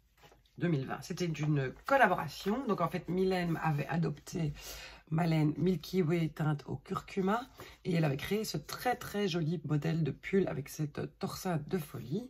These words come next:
Je vous en ai déjà parlé plein de fois. Vous me voyez, euh, plein de fois. Si vous m'avez vu sur un salon, vous m'avez <laughs> vu porter le Saiga. Euh, et, euh, bah, à l'époque, avec mon, euh, bonnet G, ce genre de pull, c'est même pas en rêve. Et de toute manière, les cols très, très près du cou,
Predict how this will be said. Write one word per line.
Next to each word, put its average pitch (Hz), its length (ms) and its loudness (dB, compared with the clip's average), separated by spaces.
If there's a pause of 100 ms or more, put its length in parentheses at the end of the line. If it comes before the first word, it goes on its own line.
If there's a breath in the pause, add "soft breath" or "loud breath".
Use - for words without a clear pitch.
(920 loud breath)
Je 135 100 -4
vous 143 60 4
en 135 40 4
ai 139 80 6
déjà 127 140 2
parlé 127 180 -2
plein - 140 -10
de 127 40 -4
fois. 165 220 6
Vous 151 120 4
me 139 120 2
voyez, 131 580 2
euh, 98 160 -4
plein 170 240 0
de 160 60 2
fois. 170 160 -2
Si 180 100 -2
vous 170 100 2
m'avez 170 160 4
vu 170 120 2
sur 165 120 0
un 165 60 4
salon, 165 280 2
vous 170 80 2
m'avez 143 240 4
<laughs> 165 140 4
vu 262 140 8
porter 214 300 2
le 196 60 2
Saiga. 180 460 2 (520 loud breath)
Euh, 156 640 6 (540 loud breath)
et, 208 360 8
euh, 165 160 6
bah, 156 140 6
à 135 40 8
l'époque, 147 320 2
avec 165 220 0
mon, 160 400 4
euh, 135 300 2
bonnet 147 340 4
G, 180 400 2
ce - 140 -6
genre 165 180 2
de 147 80 4
pull, 180 280 0
c'est 147 180 0
même 170 180 4
pas 175 120 2
en 151 120 4
rêve. 170 320 2
Et 156 180 2
de 151 120 0
toute 147 100 0
manière, 160 240 4
les 160 140 2
cols 180 260 0
très, 170 180 -4
très 165 200 -4
près 156 160 -2
du 139 200 -2
cou, - 380 -4